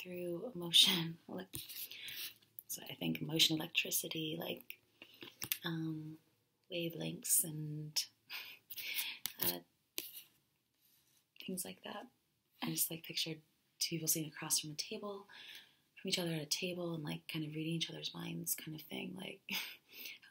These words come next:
much longer do we have to stay here?" <laughs> kind of thing.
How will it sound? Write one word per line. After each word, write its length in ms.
much 160
longer 220
do 100
we 80
have 80
to 60
stay 260
here?" 240
<laughs> 60
kind 120
of 60
thing. 180